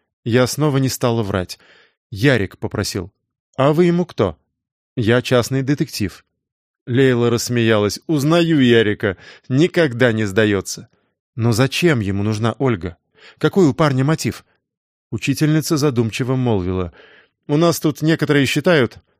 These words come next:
влюбился он в нее. Но лично я думаю, ничего подобного. Вы вообще знакомы с расстройствами аутистического спектра?» Смотрела «Человека дождя». «Это кино»,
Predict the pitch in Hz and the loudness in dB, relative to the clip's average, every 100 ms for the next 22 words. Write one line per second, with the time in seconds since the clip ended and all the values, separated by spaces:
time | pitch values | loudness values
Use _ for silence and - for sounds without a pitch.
0 | _ 117 185 190 185 110 113 101 98 101 | _ -2 0 2 2 2 -2 0 -2 0
1 | 95 82 _ _ _ 147 156 165 160 170 | -2 -4 _ _ _ -2 2 4 4 0
2 | 170 170 160 143 139 139 139 143 131 120 | 0 2 4 2 2 2 2 0 0 0
3 | 110 98 90 90 85 - - - - 127 | 2 0 -2 -6 -8 -14 -20 -20 -8 0
4 | 151 156 165 - 147 120 135 196 175 117 | 2 4 2 2 2 2 2 2 2 0
5 | - - - 156 - 180 190 - 139 127 | -4 -6 0 0 2 2 2 2 0 0
6 | 143 147 135 165 - 165 156 156 156 - | 2 0 0 -2 -2 -4 -2 -2 -2 0
7 | 123 - 98 92 _ _ _ _ - 135 | -2 -2 -4 -6 _ _ _ _ -6 0
8 | 127 120 139 156 - 123 113 135 110 98 | 0 2 2 0 0 2 2 0 0 -2
9 | 87 107 - _ - - - _ 147 180 | -2 -4 -6 _ -20 -20 -20 _ 0 0
10 | 185 175 170 139 117 120 | 0 0 0 2 0 -2